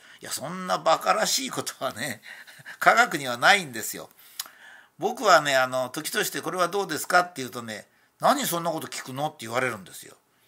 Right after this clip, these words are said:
で、例えば今だったらですね、えー、日本よりか人口密度がひ-、ものすごく十分の一ぐらいの国がコロナウイルスが流行してるけど、「なんで三密が悪いんですか？」ってこう言うんですよ。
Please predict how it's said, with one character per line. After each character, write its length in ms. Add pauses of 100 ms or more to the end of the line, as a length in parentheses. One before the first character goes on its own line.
(1160)
で、 220
例 200
え 40
ば 380
今 180
だ 100
っ 100
た 100
ら 80
で 60
す 120
ね、 340 (600)
え 280
ー、 20
日 100
本 180
よ 80
り 80
か 160
人 200
口 200
密 240
度 120
が 440
ひ-、 120 (140)
も 140
の 120
す 80
ご 140
く 60
十 200
分 160
の 100
一 180
ぐ 80
ら 100
い 60
の 100
国 240
が 340 (680)
コ 100
ロ 80
ナ 140
ウ 40
イ 40
ル 60
ス 100
が 80
流 180
行 160
し 80
て 80
る 80
け 80
ど、 120
「な 180
ん 40
で 120
三 240
密 200
が 80
悪 140
い 60
ん 60
で 80
す 120
か？」 160
っ 40
て 100
こ 160
う 20
言 120
う 20
ん 40
で 80
す 140
よ。 140